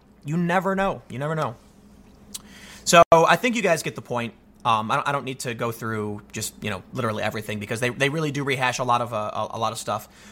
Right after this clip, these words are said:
But, uh, I'll end by saying, you know, to the rescue efforts, to the Royal Navy, to the, to the Brit-, British Relief, to American Airlines, to all those that are doing everything they can to help,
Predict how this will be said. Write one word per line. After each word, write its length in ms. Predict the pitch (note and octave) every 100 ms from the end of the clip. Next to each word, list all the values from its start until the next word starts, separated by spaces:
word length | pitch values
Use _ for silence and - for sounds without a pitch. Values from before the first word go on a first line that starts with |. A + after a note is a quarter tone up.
| -
But, 240 | C#3 C#3 C3
uh, 140 | A#2+
I'll 180 | C#3 F3
end 200 | G3+ G3+
by 100 | F3
saying, 480 | D3+ D#3+ D3+ D3 B2+
you 80 | C3
know, 140 | C3
to 100 | C#3+
the 80 | A#2+
rescue 380 | D3+ - D#3 D3
efforts, 400 | C#3+ D3 D3+ -
to 80 |
the 80 | A#2+
Royal 220 | B2 B2
Navy, 440 | B2+ D#3+ D3+ D3+ D#3
to 200 | - A#2+
the, 80 | -
to 160 | B2+
the 80 | G#2+
Brit-, 240 | C#3 B2+ B2
British 240 | D#3 -
Relief, 320 | C#3 D3 D3
to 100 | -
American 240 | A2+ G#2+ A2+
Airlines, 340 | C3 C3 A#2
to 60 | -
all 160 | B2
those 220 | B2 A#2+
that 80 | A#2+
are 40 | A#2
doing 200 | A2+ A2+
everything 160 | A#2
they 60 | A2
can 180 | A2 G#2+
to 40 |
help, 300 | B2 C3